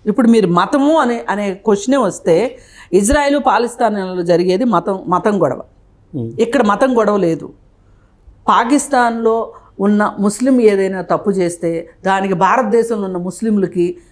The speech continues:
Speaker 1: అంటగట్టాలి అని చూస్తే చాలా, చాలా తప్పు అది. ఇప్పుడు, ఆ,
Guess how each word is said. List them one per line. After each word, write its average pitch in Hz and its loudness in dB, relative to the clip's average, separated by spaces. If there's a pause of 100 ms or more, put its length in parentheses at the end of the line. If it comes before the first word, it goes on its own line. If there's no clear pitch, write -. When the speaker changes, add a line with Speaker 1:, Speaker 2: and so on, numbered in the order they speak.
(140)
Speaker 1:
అంటగట్టాలి 185 0
అని 170 -2 (120)
చూస్తే 165 -6
చాలా, 226 -2
చాలా 180 0
తప్పు - -6
అది. 151 -4 (1400)
ఇప్పుడు, 247 4
ఆ, 190 -4